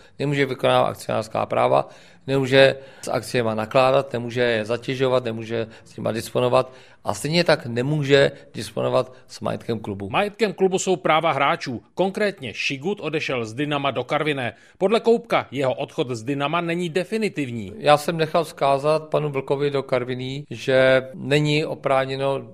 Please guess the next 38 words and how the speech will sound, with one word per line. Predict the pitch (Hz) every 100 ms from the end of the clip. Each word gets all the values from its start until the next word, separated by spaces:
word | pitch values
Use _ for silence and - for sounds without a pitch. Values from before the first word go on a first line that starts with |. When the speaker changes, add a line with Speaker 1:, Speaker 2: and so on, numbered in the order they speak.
| 180
Speaker 1:
stávající | - - 127 131 127 131
vedení | 117 113 127 127
Dynama | 107 110 120 120 123 123
nakládat | 123 131 127 123
s | -
hráčským | 123 123 - 113
materiálem, | 107 107 110 113 135
což | - 131 -
je | 113
majetek | 107 107 110 101
klubu, | - 113 117 160 180
a | 123
že | 123 165
upozorňuji | 151 139 147
na | 139 117
to, | 127
že | 123 127
ta | 131
smlouva | - 120 127
může | 117 113 117
být | 117
napadena | 110 107 107 110 110
pro | 107 107 107
neplatnost. | 101 101 95 98 -
Speaker 2:
Dalibor | 180 220 220 226
Jirka | 214 - 175
společně | - 180 175 180
s | 131
ředitelem | 156 190 196 185 170
klubu | 180 165 156
Emilem | 165 170
Kristkem | 156 180 185 - 156 139
mají | 151 151 147
jiný | 127 139 190 190
pohled. | 156 131 120 - _
Akcie | 147 - 160
vlastní | 151 147 156 143
Jirka, | 139 135 160